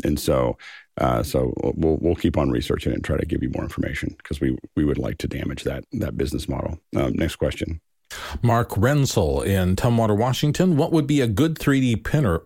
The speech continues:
Speaker 2: printer for a beginner under three thou-, uh, three hundred dollars U S?
Speaker 1: Under three thousand, you get a really good one.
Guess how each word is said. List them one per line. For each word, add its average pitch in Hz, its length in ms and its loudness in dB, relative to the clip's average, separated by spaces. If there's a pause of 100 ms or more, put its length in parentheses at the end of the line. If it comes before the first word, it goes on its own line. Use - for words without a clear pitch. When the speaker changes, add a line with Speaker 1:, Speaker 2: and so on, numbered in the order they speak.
Speaker 2:
printer 117 480 2
for 110 240 2
a 113 100 4
beginner 113 600 2 (100)
under 147 400 2
three 131 240 0
thou-, 120 300 -2
uh, 120 80 2
three 160 180 2
hundred 127 320 2
dollars 67 340 -4
U - 160 -2
S? - 140 -6
Speaker 1:
Under 95 160 2
three 101 180 2
thousand, 101 400 0
you 87 80 2
get 95 140 2
a 95 60 2
really 95 240 2
good 139 180 2
one. 95 280 0